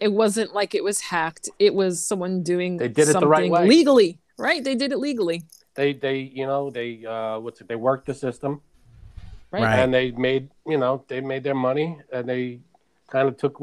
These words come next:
Speaker 2: got one over on the big guys. I love it.
Speaker 3: First time
Speaker 1: It's
Speaker 3: we've
Speaker 1: true,
Speaker 3: ever
Speaker 1: 'cause,
Speaker 3: seen
Speaker 1: yeah.
Speaker 3: this,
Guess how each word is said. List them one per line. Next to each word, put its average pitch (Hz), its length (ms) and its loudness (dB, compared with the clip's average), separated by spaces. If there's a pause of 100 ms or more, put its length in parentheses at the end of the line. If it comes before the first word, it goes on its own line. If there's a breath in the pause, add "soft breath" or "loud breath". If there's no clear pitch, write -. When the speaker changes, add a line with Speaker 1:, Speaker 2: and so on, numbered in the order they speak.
(120)
Speaker 2:
got 135 200 2
one 147 120 4
over 139 320 4
on 135 160 2
the 131 60 -6
big 135 180 -2
guys. 98 340 -2
I 104 80 -8
love 117 220 0
it. 87 80 -20 (300)
Speaker 3:
First 151 340 2
time 147 120 4
Speaker 1:
It's 147 80 2
Speaker 3:
we've 143 140 8
Speaker 1:
true, 196 100 4
Speaker 3:
ever 135 180 6
Speaker 1:
'cause, 135 100 4
Speaker 3:
seen 127 280 2
Speaker 1:
yeah. 95 80 -2
Speaker 3:
this, 98 140 -6